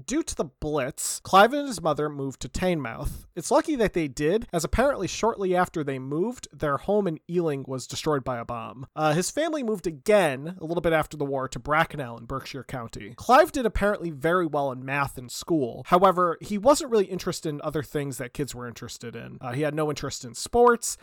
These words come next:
and he pretty much kept to himself. His family also frequently moved around a lot, so he wasn't really able to keep a friend group. Uh, this was largely due to his father having financial hardships and often needing to find work. One of Clive's first jobs out of school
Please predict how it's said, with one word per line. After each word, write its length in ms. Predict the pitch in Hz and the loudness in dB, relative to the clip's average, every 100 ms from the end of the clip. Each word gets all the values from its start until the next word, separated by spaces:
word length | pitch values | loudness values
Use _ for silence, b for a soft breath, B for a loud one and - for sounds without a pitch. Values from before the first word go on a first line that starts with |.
| b | b
and 100 | 170 | -8
he 60 | 156 | 0
pretty 140 | 196 | 4
much 180 | 175 - | 4 2
kept 200 | 151 - | -4 -4
to 60 | 131 | -8
himself. 540 | 117 131 120 - - _ | -6 -8 -10 -14 -20 _
His 200 | - - | -8 -6
family 600 | - 339 381 185 151 151 | 0 2 4 4 2 0
also 500 | 180 185 202 180 160 | -2 -2 -2 -2 -4
frequently 520 | - 233 - 190 160 | -2 -2 0 -6 -6
moved 320 | 151 143 123 | -4 -4 -4
around 440 | 120 143 170 180 131 | -6 2 4 4 0
a 40 | |
lot, 320 | 117 110 113 | -8 -10 -10
so 180 | - 143 | -8 -4
he 60 | 143 | -2
wasn't 280 | 180 190 | -2 -2
really 200 | 151 156 | -4 -4
able 200 | 139 135 | -4 -8
to 120 | 135 139 | -8 -10
keep 200 | 131 - | -12 -12
a 60 | |
friend 400 | - - 277 269 | -8 2 2 2
group. 360 | - 120 131 - b | -8 -14 -8 -10 b
Uh, 100 | 165 | 2
this 200 | 165 254 | 2 2
was 140 | 320 214 | 0 2
largely 300 | 208 190 180 | 2 2 -2
due 220 | 151 151 | -2 -4
to 160 | 135 143 | -4 -6
his 140 | - | -6
father 580 | - 156 156 143 120 120 b b | -2 4 6 4 -2 -10 b b
having 260 | 165 151 139 | -2 0 0
financial 540 | 156 147 139 - 135 | 0 0 -4 -6 -6
hardships 640 | - 269 - 160 135 - - | 2 2 2 -2 -2 -6 -8
and 140 | 151 | -6
often 340 | 165 165 160 | -2 -2 -2
needing 240 | 143 135 135 | -4 -8 -8
to 120 | - | -14
find 380 | - 117 110 113 | -10 -10 -10 -16
work. 560 | 120 185 117 - - - | -2 0 0 -4 -18 -2
One 240 | 170 254 | 6 8
of 200 | 320 262 | 6 0
Clive's 480 | - 214 170 165 151 | -2 4 6 4 0
first 360 | - 190 220 - | -2 0 0 0
jobs 400 | 185 139 151 - | 2 2 0 -2
out 160 | 151 190 | 0 0
of 60 | |
school 440 | 247 - 165 143 | 0 0 2 2